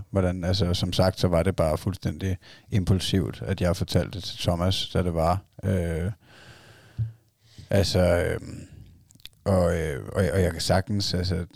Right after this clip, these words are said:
som sagt, jeg kan sagtens ikke genkende til det der med, at han ikke kan kigge, øh,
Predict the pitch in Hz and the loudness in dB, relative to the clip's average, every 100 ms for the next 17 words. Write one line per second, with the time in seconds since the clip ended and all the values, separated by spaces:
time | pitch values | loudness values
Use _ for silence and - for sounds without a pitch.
0 | - - 92 - 87 - 87 90 90 92 | -8 -6 -4 0 0 2 0 2 0 -2
1 | - 85 - 90 92 110 92 92 - 87 | -2 -4 -2 -4 0 -2 -2 -6 -6 -2
2 | 90 90 87 90 90 90 - - 92 _ | 0 0 0 0 0 0 -2 0 0 _
3 | - _ - - 95 - - - 92 90 | -20 _ -4 0 0 -2 -10 -4 -2 -2
4 | 76 73 73 | -4 -4 -6